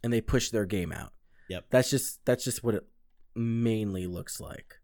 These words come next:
Speaker 1: But
Speaker 2: Not to shit on those other games, but yeah, I hope, uh, Frogwares takes this to court because I think they have a, uh, that, they have a legitimate case here.
Speaker 1: Yeah.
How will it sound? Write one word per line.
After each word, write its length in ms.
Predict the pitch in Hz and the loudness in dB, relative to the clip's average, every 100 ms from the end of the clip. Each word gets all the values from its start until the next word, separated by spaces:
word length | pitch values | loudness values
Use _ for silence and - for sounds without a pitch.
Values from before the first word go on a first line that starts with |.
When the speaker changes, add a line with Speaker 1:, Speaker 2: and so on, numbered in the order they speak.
| - - - - - - - - - - | -20 -20 -20 -20 -20 -20 -20 -20 -16 -8
Speaker 1:
But 120 | - | 0
Speaker 2:
Not 140 | 214 | 0
to 80 | 208 | 2
shit 200 | - 202 | 2 4
on 120 | 180 | 4
those 160 | 156 135 | 2 2
other 180 | 147 123 | 2 2
games, 340 | 143 117 101 | 2 2 0
but 200 | 92 113 | -4 -2
yeah, 260 | 151 139 131 | 0 2 2
I 80 | |
hope, 320 | 135 180 196 - | 2 2 2 0
uh, 440 | 160 147 135 123 113 - - - _ - - - _ - - - | 2 2 2 0 -4 -8 -18 -20 _ -20 -20 -20 _ -20 -20 2
Frogwares 960 | 175 170 135 131 113 113 107 - - - | 6 6 6 4 2 0 -2 -4 -8 -2
takes 260 | 139 - | 0 2
this 140 | 120 - | -2 -4
to 60 | 117 | -6
court 340 | - 113 92 | -4 -4 -2
because 180 | 104 107 | -4 -4
I 80 | 113 | -4
think 160 | 139 | -4
they 80 | 117 | -2
have 100 | 101 | -4
a, 160 | 92 95 - | -4 -8 -8
uh, 140 | 110 - | -10 -6
that, 200 | 143 131 | -6 -2
they 100 | 160 | -2
have 100 | 151 | -2
a 40 | |
legitimate 460 | 113 101 107 95 - | -2 -2 -4 -6 -8
case 240 | - 123 - | -12 -12 -12
here. 220 | - 87 - - - - - - | -14 -16 -20 -20 -20 -20 -20 -4
Speaker 1:
Yeah. 280 | 123 147 147 | 6 6 6